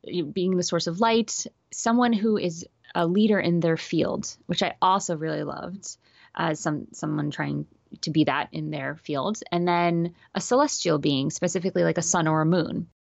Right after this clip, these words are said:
And that just gave me, like, this really beautiful, lovely graphic to go f-, in my head with. So I just loved all three of those definitions. I picked that word. Um, a month later, I was sort of Googling, "Okay, what are, what are some companies named Luminary?" And I found this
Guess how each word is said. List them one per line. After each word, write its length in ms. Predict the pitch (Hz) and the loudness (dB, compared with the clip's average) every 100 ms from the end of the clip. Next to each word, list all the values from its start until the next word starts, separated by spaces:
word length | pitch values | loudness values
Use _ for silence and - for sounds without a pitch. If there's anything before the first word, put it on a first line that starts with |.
| - | -4
And 380 | 196 190 190 170 | 0 2 0 0
that 160 | 220 220 | 0 -2
just 160 | 226 | -2
gave 120 | 202 180 | -2 -2
me, 140 | 170 - | -4 -6
like, 260 | 175 160 165 | -4 -4 -4
this 180 | 170 170 | -8 -4
really 200 | 175 165 | 0 0
beautiful, 380 | 160 156 151 151 | 0 -2 -2 0
lovely 600 | 143 139 143 143 143 131 _ - | 0 0 -2 -2 -2 -6 _ -6
graphic 440 | - 147 - - - | -2 -2 -2 -8 -8
to 100 | 165 | -6
go 220 | 151 - | -4 -4
f-, 240 | - - _ | -6 -16 _
in 180 | - 170 | -4 -2
my 100 | 143 | -2
head 320 | 135 - - - | -4 -8 -10 -6
with. 200 | 156 - | -6 -2
So 160 | 185 | 0
I 160 | 175 202 | 2 2
just 180 | 196 208 | 0 0
loved 140 | 175 - | -2 0
all 120 | 180 | -2
three 160 | - 175 | -2 -6
of 40 | |
those 140 | 165 156 | -6 -8
definitions. 600 | 156 160 151 165 151 151 | -10 -10 -8 -8 -8 -8
I 60 | 170 | -10
picked 240 | - 208 | -10 -6
that 180 | 185 165 | -4 -2
word. 380 | 151 147 151 147 _ - - - | 0 2 0 -4 _ -20 -20 -8
Um, 300 | 165 156 151 - | -2 -2 -2 -2
a 40 | 185 | 2
month 240 | 208 208 | 2 4
later, 220 | 165 170 | 4 4
I 100 | 160 | 4
was 180 | 156 147 | 2 -2
sort 240 | - 180 | -8 -8
of 60 | 156 | -6
Googling, 640 | 156 175 165 160 156 156 - _ _ _ _ _ _ _ - | -2 0 0 0 0 0 -4 _ _ _ _ _ _ _ -4
"Okay, 240 | 240 196 | 0 0
what 200 | 175 190 | 2 2
are, 320 | 185 180 180 - | 4 2 0 -2
what 140 | 220 | 2
are 60 | 240 | 2
some 140 | 226 | 2
companies 440 | 220 208 180 151 160 | 0 0 0 0 2
named 200 | 156 143 | 0 2
Luminary?" 400 | 156 147 143 147 | 2 2 0 -2
And 100 | 160 | -4
I 40 | |
found 260 | 165 180 170 | -2 0 0
this 180 | 165 | -2